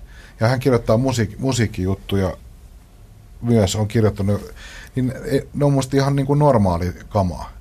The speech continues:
Ei niissä ole mitään niin kuin tavallaan, tai joku Nick Hornby, brittikirjailija, High Fidelity ja muita hienojen kirjojen tekijä. Häneltä tulee usein tämmöisiä korkean profiilin levyarvosteluita, että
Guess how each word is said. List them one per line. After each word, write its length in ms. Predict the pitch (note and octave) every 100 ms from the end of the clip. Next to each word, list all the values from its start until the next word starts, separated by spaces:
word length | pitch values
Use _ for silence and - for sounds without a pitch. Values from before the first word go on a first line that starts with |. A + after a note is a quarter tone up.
| -
Ei 80 | G#2+
niissä 240 | A#2 C#3
ole 60 | B2+
mitään 320 | B2 G2+ F#2
niin 100 | F#2
kuin 120 | F2
tavallaan, 460 | F#2+ F2+ F2+ F2 F2 - - - - - - -
tai 120 | A#2
joku 180 | A#2 C3
Nick 280 | D3 C3+ -
Hornby, 480 | C#3+ B2 G2 F#2 F2 - - - - - - - - -
brittikirjailija, 920 | B2+ B2 A2 A2 G2+ G2 F#2+ G2 F#2 -
High 100 | A#2
Fidelity 600 | A2+ G#2 F#2+ F2 F#2+ F2 - -
ja 200 | A2 G2+ - -
muita 260 | A2+ G#2
hienojen 280 | G#2 G#2 F#2+
kirjojen 260 | G2 F#2+ F#2
tekijä. 360 | G#2 G2 F#2 - - -
Häneltä 380 | - C3+ C3 G#2+
tulee 360 | G#2 G#2 G2+ G2+
usein 280 | A2+ A#2 G#2+
tämmöisiä 300 | G2+ G2 G2
korkean 360 | A#2+ G#2+ G2
profiilin 400 | F2+ F#2+ G2 F#2+
levyarvosteluita, 840 | G#2+ A2 F#2 F#2 E2+ - D#2+ E2 E2
että 220 | -